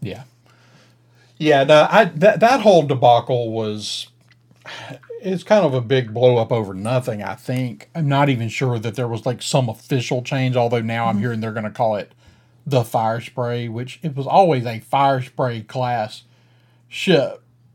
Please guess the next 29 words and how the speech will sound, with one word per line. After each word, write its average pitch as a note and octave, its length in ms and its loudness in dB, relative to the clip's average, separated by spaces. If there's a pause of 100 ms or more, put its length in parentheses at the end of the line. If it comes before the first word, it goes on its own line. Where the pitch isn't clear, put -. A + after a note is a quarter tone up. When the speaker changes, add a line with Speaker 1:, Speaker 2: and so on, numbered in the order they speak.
(600)
Speaker 1:
Of D3+ 80 0
course, D3 200 6
that's, E3 340 2 (160)
that's, D#3+ 400 4 (640)
it's F#3 160 4
not A3 220 4
quite G3 320 6
as C3+ 120 2
stupid D3+ 540 2
as C3+ 260 0
the C3 80 0
name C3+ 260 2
of A2+ 140 -4
the B2 100 -2
ship B2+ 560 -2
in A2 680 -2 (500)
the C3+ 160 2
new, B2 500 2
um, G#2 520 -6 (3250)
oh, D3+ 200 0
what, C3+ 400 -2
the D#3 120 6
new D#3 180 4
High D3 200 4
Republic B2 520 0
books. - 480 -16 (1400)
Speaker 2:
I C#3+ 60 -16
don't E3+ 140 -12
remember. C#3+ 540 -10